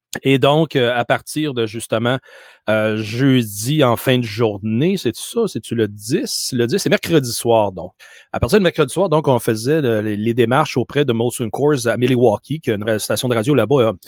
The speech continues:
euh, a confirmé et ont pu diffuser la première nouvelle comme quoi que le siège, siège social était affecté d'une cyberattaque interdisant toutes les opérations. Donc, les opérations de la, de la brasserie là-bas étaient, euh,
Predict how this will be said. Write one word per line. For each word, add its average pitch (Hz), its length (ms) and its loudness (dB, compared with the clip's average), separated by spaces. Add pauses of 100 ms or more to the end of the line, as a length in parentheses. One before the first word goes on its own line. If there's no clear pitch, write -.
(320)
euh, - 40 -6
a 92 400 -4
confirmé 131 920 4
et 107 60 4
ont 101 160 0
pu - 160 -4
diffuser 117 380 -2
la 123 80 4
première 120 320 2
nouvelle 120 280 4
comme 107 180 -2
quoi 117 220 0
que 113 300 4
le 104 220 2
siège, 113 460 2
siège 135 280 0
social 117 300 -2
était 107 160 -4
affecté 107 460 -4 (720)
d'une 120 600 2
cyberattaque 143 840 2
interdisant 135 720 0
toutes - 140 -4
les 131 140 0
opérations. 123 560 0
Donc, 123 160 -2
les 113 100 -2
opérations 113 460 -2
de 120 40 -2
la, 104 200 0
de 95 40 -6
la 107 60 -2
brasserie 110 460 -2
là-bas 113 260 -2
étaient, 117 360 0
euh, 101 220 -2